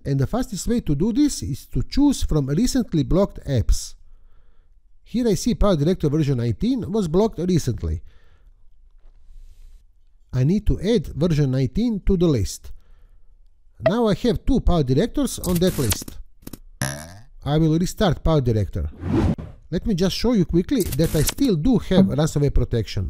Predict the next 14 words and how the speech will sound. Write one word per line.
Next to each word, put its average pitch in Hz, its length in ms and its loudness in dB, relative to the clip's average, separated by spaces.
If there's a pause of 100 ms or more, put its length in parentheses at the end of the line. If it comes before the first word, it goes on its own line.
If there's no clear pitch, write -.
That 160 220 -2
is 131 120 -2
very 190 180 0
important, 180 560 0
and 160 360 -4
keep 196 260 -2
that 170 200 2
on. 104 360 0 (1900)
Here 254 200 0
is 165 140 0
Power 185 180 4
Director 151 320 2
nineteen 135 400 0
again. 165 440 -2